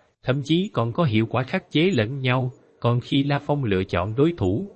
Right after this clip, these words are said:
thì vào ngày thứ nhất hắn chọn ra một nhà đối thủ, đều là loại dữ dằn. Dù sao bình thường, khi khiêu chiến với La Phong, đều là loại tương đối tự tin, đặc biệt là những cường giả đứng đầu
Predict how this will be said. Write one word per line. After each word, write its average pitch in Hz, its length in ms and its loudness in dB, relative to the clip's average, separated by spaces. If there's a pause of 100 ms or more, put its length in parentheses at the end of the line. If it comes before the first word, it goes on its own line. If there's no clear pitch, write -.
(280)
thì 123 140 2
vào 113 180 0
ngày 95 260 0
thứ 139 100 0
nhất 185 280 0
hắn 156 220 -4
chọn 95 260 -2
ra 127 120 -2
một 98 260 -6
nhà 90 260 0
đối 160 120 0
thủ, 113 320 -2 (300)
đều 107 160 4
là 101 180 0
loại 95 260 0
dữ 110 260 0
dằn. 85 240 -2 (380)
Dù 107 220 2
sao 143 280 -2
bình 107 240 -2
thường, 98 300 0 (180)
khi 156 220 2
khiêu 143 240 2
chiến 151 280 0
với 175 140 4
La 117 140 0
Phong, 131 340 -2 (220)
đều 107 180 4
là 104 220 0
loại 98 240 2
tương 147 320 2
đối 156 160 4
tự 95 220 0
tin, 120 300 2 (340)
đặc 127 220 0
biệt 135 240 2
là 123 80 2
những 139 220 0
cường 117 320 0
giả 104 220 0
đứng 147 280 -2
đầu 98 180 -2